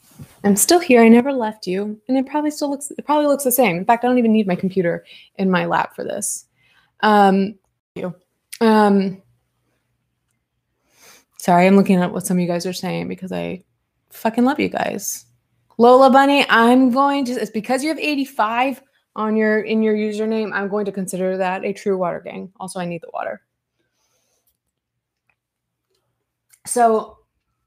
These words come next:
in as much as I understand autism, which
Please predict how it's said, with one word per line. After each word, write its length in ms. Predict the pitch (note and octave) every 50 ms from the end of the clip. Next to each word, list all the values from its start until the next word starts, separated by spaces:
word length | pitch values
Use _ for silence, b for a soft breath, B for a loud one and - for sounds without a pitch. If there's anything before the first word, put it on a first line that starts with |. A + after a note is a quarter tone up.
| _ _ _ _ _ _ -
in 120 | C#4 D4+
as 160 | E4+ E4+ D4
much 300 | C4+ B3 A3 G3+ G#3 G#3
as 520 | G#3+ G3+ G3+ F#3+ F#3 F3+ - - - - - _ _ _ _ _ _ -
I 340 | F3+ F#3 F#3+ F#3 F3+ F3+
understand 540 | F#3 F3+ F3+ E3+ F3 E3+ - F3+ E3+ E3+ E3
autism, 600 | D#3 D3+ D#3+ - - E3+ E3 G3 G3+ G#3+ G#3 G3+ G3+ _ _ _ b b b b b b b b b b
which 480 | - F#3+ G3 F#3+ E3+ - - - -